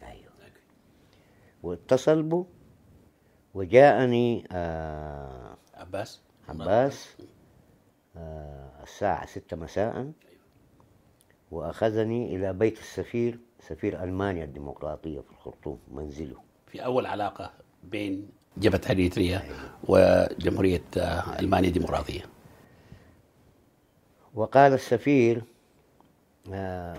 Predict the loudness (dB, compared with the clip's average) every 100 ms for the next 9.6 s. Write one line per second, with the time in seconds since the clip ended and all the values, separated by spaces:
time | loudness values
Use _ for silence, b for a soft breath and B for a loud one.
0 | -12 -6 -2 2 0 -2 -8 -14 -14 -12
1 | -10 -10 -8 -4 -2 -2 -4 _ _ _
2 | _ _ _ _ _ _ _ -2 0 0
3 | -4 -8 _ -10 -8 -8 -2 -2 -2 -8
4 | _ _ -20 -20 -20 _ _ _ -16 -6
5 | -2 -2 -4 -14 -16 -20 _ _ _ _
6 | 4 6 4 -2 _ _ _ b b b
7 | _ -2 4 4 6 4 0 -6 _ -8
8 | 4 4 4 -4 -2 -4 -6 -6 -8 -8
9 | -10 -10 -6 -2 -2